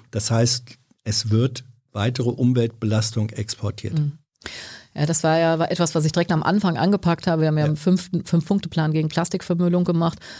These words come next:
Speaker 2: Und um Plastikexporte zu verhindern, musste ein weltweites Abkommen verändert werden. Und haben alle gesagt, das geht nicht.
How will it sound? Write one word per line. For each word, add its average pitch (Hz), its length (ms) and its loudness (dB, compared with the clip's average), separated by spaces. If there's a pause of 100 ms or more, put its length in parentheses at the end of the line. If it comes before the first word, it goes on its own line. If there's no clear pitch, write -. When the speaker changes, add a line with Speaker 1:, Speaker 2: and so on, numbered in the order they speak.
(200)
Speaker 2:
Und 165 280 2
um 175 220 4 (280)
Plastikexporte 202 1000 -2
zu - 120 0
verhindern, 180 600 4
musste 185 340 4
ein 160 300 -2
weltweites 170 500 2
Abkommen 151 480 -2
verändert 143 460 -2
werden. 139 240 -2
Und 143 80 0
haben - 100 -2
alle 151 140 2
gesagt, 151 220 0
das 139 100 -4
geht 156 220 2
nicht. 135 280 -2